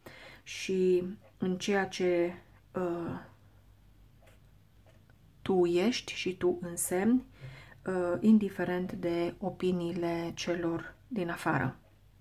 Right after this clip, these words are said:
Mai spune cartea, uh, „Încarcă-te și hrănește-te, hrănește-ți sufletul tău și, uh, mintea ta cu acea dietă,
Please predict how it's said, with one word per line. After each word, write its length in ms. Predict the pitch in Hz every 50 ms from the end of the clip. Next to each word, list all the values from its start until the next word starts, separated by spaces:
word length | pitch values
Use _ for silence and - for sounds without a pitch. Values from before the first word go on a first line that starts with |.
| - - - - - - - - - _ - - - - - _ - - - - - - - - - - - - - - - - - _ - - - - - - - - - - - - - -
Mai 240 | - 202 185 185 185
spune 340 | - - 196 190 190 180
cartea, 600 | 180 - 180 175 180 - - 208 220 226 226 - - - - - - - - - -
uh, 480 | 196 185 180 180 175 175 175 175 170 175 - - - - - -
„Încarcă-te 920 | - 196 185 185 - 185 185 180 180 - 190 175 - 190 196 214 240 262 262 -
și 480 | - - - - - 190 185 180 175 180 -
hrănește-te, 960 | - 175 175 170 175 196 226 226 - - - 170 175 - - 175 180 208 233 - - -
hrănește-ți 600 | - 175 185 185 190 185 - - 180 175 - -
sufletul 640 | - - - 196 196 - - 185 180 - 175 175 180 -
tău 240 | 180 185 196 202
și, 600 | 208 - - - - - 180 170 175 175 175 175 - - - - - - - - - - -
uh, 420 | - - 180 175 170 170 175 175 180 175 175 - - -
mintea 480 | - 202 196 202 214 208 208 - 170 160
ta 360 | - 175 180 185 208 240 247 - - - - - - - - - - _ - - - - - - - -
cu 560 | - 175 170 170 170 175 170 175 - - - -
acea 260 | - - - 202 202
dietă, 640 | 196 185 180 180 180 185 180 - 208 214 226 254 -